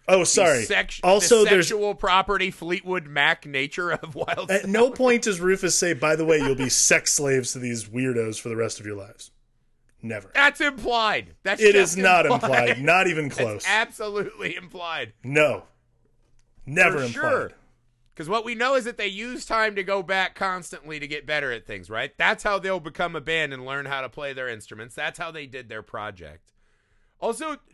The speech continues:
Speaker 2: are we to just assume that Ted's dad is gonna have no say in this after the trash can hit his head? Ted's dad is gonna become an alcoholic and unravel. Ted's younger brother is going to lead the worst possible future. There's so many bad things happening in this movie.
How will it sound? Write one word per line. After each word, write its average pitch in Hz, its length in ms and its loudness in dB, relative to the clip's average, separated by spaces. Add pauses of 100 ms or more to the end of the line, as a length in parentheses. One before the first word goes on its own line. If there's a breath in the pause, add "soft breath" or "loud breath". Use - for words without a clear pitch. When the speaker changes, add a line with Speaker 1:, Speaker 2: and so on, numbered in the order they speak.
(140)
Speaker 2:
are 151 80 -6
we 196 180 -10
to 285 160 -10
just 208 260 -8
assume 185 340 -8
that 170 160 -12
Ted's 160 280 -10
dad 131 260 -2
is 320 100 -12
gonna 143 220 -10
have 131 260 -2
no 98 340 -8
say 110 300 -8
in 170 100 -8
this 240 220 -10
after 131 280 -10
the 120 100 -18
trash 117 360 -6
can 170 180 -12
hit 170 140 -10
his 180 140 -12
head? 196 280 -8 (800)
Ted's 214 300 -6
dad 226 240 -4
is 196 100 -6
gonna 160 280 -10
become 165 240 -10
an 151 60 -8
alcoholic 185 600 -2
and 165 120 -6
unravel. 160 500 -4
Ted's 175 300 -10
younger 165 260 -6
brother 170 320 -6
is 127 80 -12
going 151 220 -10
to 143 60 -12
lead 143 240 -12
the 147 80 -10
worst 170 380 -8
possible 113 480 -14
future. 104 560 -18 (880)
There's 277 220 -4
so 311 220 -2
many 311 200 -8
bad 147 360 -6
things 120 220 -12
happening 117 440 -6
in 104 100 -16
this 98 220 -16
movie. - 580 -14